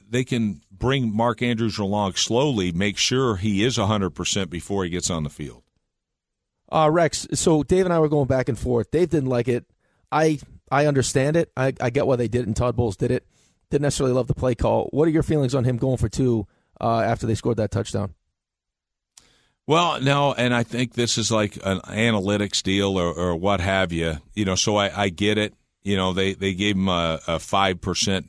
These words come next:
Speaker 1: better chance of winning had he go for, you know, gone for two. Um,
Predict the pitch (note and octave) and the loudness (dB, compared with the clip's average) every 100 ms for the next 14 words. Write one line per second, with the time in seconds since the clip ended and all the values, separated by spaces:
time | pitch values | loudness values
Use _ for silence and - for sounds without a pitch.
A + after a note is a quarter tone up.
0 | _ G2 G2+ F2 - F#2 F#2 - F2+ D#2+ | _ -2 0 -2 -4 -4 -4 -4 -6 -4
1 | E2 F#2 F2+ E2 F2 D#2+ D#2 F2 - E2 | -4 -2 -2 -2 -2 -2 -2 -2 -4 -8
2 | - F2+ D#2+ D#2+ D2 F#2 F2+ E2 F2 - | -6 -6 -4 -6 -4 -2 -2 -4 -10 -4
3 | E3 D3+ C#3 B2 - _ _ _ _ G2+ | -2 0 -2 -6 -14 _ _ _ _ -2
4 | G#2+ G#2+ G#2 F2+ | 0 2 2 -2